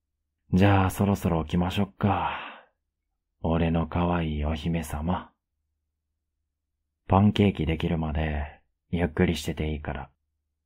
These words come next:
盛り付け一緒にしよう。そしたら、少し遅めの朝ごはん食べながら、今日のこの後の予定立てよっか。うん。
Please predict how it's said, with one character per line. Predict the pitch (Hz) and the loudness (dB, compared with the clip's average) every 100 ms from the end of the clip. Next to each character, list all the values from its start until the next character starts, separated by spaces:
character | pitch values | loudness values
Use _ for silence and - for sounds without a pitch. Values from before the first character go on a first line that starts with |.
| _ _ _ _ | _ _ _ _
盛 | 85 85 | 0 2
り | 78 | 0
付 | - 92 | 0 0
け | |
一 | 82 | 0
緒 | - | -2
に | 78 | -4
し | 78 90 | -2 -2
よ | 92 - _ _ _ _ _ _ _ _ _ _ _ _ _ _ _ _ _ | -2 -6 _ _ _ _ _ _ _ _ _ _ _ _ _ _ _ _ _
う。 | |
そ | - 101 | -4 -4
し | - | -2
た | 82 | -2
ら、 | 85 82 67 _ _ _ _ _ _ _ _ _ _ _ - | -2 -2 -6 _ _ _ _ _ _ _ _ _ _ _ -20
少 | - - 107 | -6 2 2
し | 95 | 2
遅 | 80 78 80 | 0 0 -2
め | 82 | 0
の | 85 78 | 0 -2
朝 | 73 80 | -2 -2
ご | 85 | -2
は | 80 | -2
ん | 73 69 | -4 -4
食 | 78 | -4
べ | 76 | -2
な | 78 76 | -2 -4
が | 73 | -4
ら、 | 78 78 71 - _ _ _ _ _ _ _ _ _ _ _ - | -4 -4 -6 -12 _ _ _ _ _ _ _ _ _ _ _ -6
今 | 92 95 | 0 4
日 | |
の | 92 | 2
こ | 78 90 | 2 2
の | 92 | 4
後 | 90 76 | 2 0
の | 76 | -2
予 | 73 73 | -4 -4
定 | 78 | -4
立 | 78 76 | -4 -4
て | 73 | -4
よ | 76 | -6
っ | - | -6
か。 | 76 - _ _ _ _ _ _ _ _ _ _ _ _ _ _ _ _ _ _ | -8 -8 _ _ _ _ _ _ _ _ _ _ _ _ _ _ _ _ _ _
う | 76 | -6
ん。 | 76 | -6